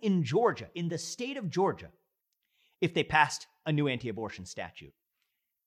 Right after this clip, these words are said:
Yet they just filmed Mulan last year in the Xinjiang province of China, which is literally ground zero, the epicenter of the Uyghur human rights crisis.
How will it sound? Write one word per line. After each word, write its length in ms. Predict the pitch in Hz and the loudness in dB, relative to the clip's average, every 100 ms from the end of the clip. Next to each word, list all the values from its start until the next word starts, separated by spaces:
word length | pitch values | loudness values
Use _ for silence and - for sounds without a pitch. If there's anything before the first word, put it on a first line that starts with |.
| _ _ _ _ _ _ | _ _ _ _ _ _
Yet 300 | 147 240 247 | 2 4 6
they 140 | 214 190 | 4 4
just 560 | 117 196 262 - - | 2 0 -2 -4 -6
filmed 300 | 226 233 214 | -4 -2 2
Mulan 640 | 165 160 143 151 180 104 87 - | 2 2 2 0 0 -2 -8 -2
last 420 | 156 190 160 - | 0 2 -2 -2
year 200 | 165 139 | 2 2
in 200 | 160 139 | 0 -4
the 60 | |
Xinjiang 680 | 123 - 202 202 143 165 156 | -4 -4 -2 -2 0 0 0
province 440 | - 143 135 139 - | 0 -2 0 -4 -6
of 120 | 113 | -10
China, 380 | - 123 101 82 _ _ _ _ _ _ | -12 -12 -12 -16 _ _ _ _ _ _
which 220 | 175 175 | 4 4
is 140 | 175 170 - | 2 -2 -8
literally 640 | 139 156 240 240 240 208 151 | 2 6 8 6 2 -2 -6
ground 520 | 107 147 160 185 214 - | -4 0 0 0 -2 -4
zero, 500 | 107 147 117 98 82 _ - | -4 -2 0 -2 -6 _ -18
the 300 | 107 240 277 | 0 4 4
epicenter 480 | 180 147 131 92 - _ _ | 2 0 -2 -2 -12 _ _
of 120 | 160 | 0
the 100 | 123 | 2
Uyghur 220 | 143 139 139 | 4 2 0
human 240 | 135 113 | -4 -4
rights 220 | 104 98 | -4 -6
crisis. 540 | - 92 82 98 - | -8 -10 -10 -12 -12